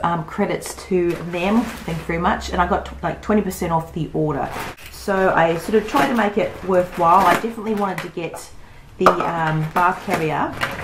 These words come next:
Like I said, you can go to the website and check out what else they've got there. Let's get into it. So it's arrived in this bag, which I'm attacking to get in. Oh, look at this. Okay,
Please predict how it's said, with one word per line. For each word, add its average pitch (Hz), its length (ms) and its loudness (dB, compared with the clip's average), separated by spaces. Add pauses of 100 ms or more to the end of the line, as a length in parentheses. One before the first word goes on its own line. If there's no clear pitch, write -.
(1120)
Like 170 140 0
I 180 40 -2
said, 202 180 2
you 190 60 0
can 196 100 4
go 220 180 6
to 214 60 0
the 202 60 -4 (100)
website 175 380 -2
and 175 120 -10
check 180 300 -10
out 165 200 0
what 165 120 -2
else 160 200 -2
they've 156 200 -2
got - 180 -4
there. 123 240 -6 (840)
Let's 220 220 -2
get 196 140 -2
into 190 280 -2
it. - 120 -6
So 196 340 4 (120)
it's - 340 -8 (500)
arrived 247 400 4
in 226 120 -4
this - 380 -2 (1400)
bag, 180 340 2
which - 160 -2
I'm 185 200 -4 (300)
attacking - 440 -6
to 175 100 0
get 165 140 -4
in. 311 320 -4
Oh, 427 300 0
look 349 100 -4
at 370 80 -2
this. - 380 -4 (1500)
Okay, - 260 -4